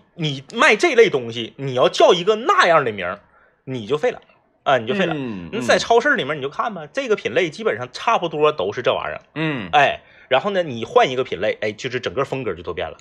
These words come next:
Speaker 2: 我觉得就是在瓜子儿这里面，
Speaker 1: 嗯，嗯。
Speaker 2: 眼镜小猫是属于突出重围了。
Speaker 1: 对，突出重围了。
Speaker 2: 因为你看，咱看那个瓜子儿，什么恰恰，
Speaker 1: 嗯，嗯。
Speaker 2: 恰恰，叫恰恰香吧，还是叫怎么的？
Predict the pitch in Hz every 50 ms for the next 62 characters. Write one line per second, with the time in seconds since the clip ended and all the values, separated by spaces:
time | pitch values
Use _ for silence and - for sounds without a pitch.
0 | _ - - 175 160 - 147 165 180 202 196 185 214 202 202 240 208 220 226 220
1 | 220 202 170 101 80 101 127 131 107 82 76 76 76 73 - 143 139 127 107 107
2 | 160 175 147 147 185 - - - 147 110 117 131 135 139 139 151 147 110 101 87
3 | 90 90 - 110 101 101 98 90 - 233 226 190 151 - - - - _ _ _
4 | - - - 175 180 175 170 160 147 131 113 113 - 233 254 277 262 220 185 240
5 | 220 196 190 185 202 247 220 202 190 196 190 175 160 143 131 131 - 180 156 123
6 | - - - _ _ - 131 151 - - 277 302 180 160 - 196 208 - - -
7 | - - 147 147 127 - 214 - 226 202 - - - - - - - 175 170 196
8 | 196 170 170 156 156 - 135 131 139 139 117 90 90 82 80 82 78 85 85 82
9 | - - - - -